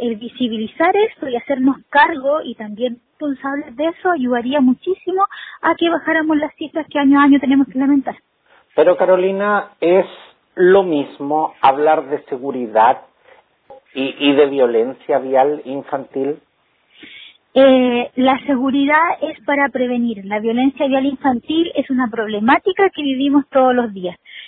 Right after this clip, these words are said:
Speaker 1: Y la violencia vial es un concepto que se ha ido introduciendo en todas las variables de discusión de seguridad pública vial, porque es cuando ya ocurre y cuando ya, en definitiva,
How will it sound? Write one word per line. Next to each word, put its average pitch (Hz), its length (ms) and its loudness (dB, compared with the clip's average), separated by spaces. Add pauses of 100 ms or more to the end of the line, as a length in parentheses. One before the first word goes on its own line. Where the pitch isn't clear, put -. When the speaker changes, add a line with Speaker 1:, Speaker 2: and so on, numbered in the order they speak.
(100)
Speaker 1:
Y 240 120 -2
la 247 100 6
violencia 277 480 2
vial 320 180 2
es 339 80 0
un 311 140 2
concepto - 680 -4
que 285 140 -8
se - 120 -8
ha 277 140 -2
ido 311 220 0
introduciendo 302 920 0
en 339 180 0
todas 330 240 4
las 330 120 -2
variables 320 460 0
de 359 80 -4
discusión 330 480 -8
de 330 120 -6
seguridad 277 560 -2
pública 339 440 -4
vial, 311 260 0 (460)
porque 277 280 -2
es - 80 -6
cuando 302 280 2
ya 277 220 0 (140)
ocurre 349 460 0
y 339 60 -8
cuando 277 280 2
ya, 302 460 2
en 247 200 -4
definitiva, 254 580 -6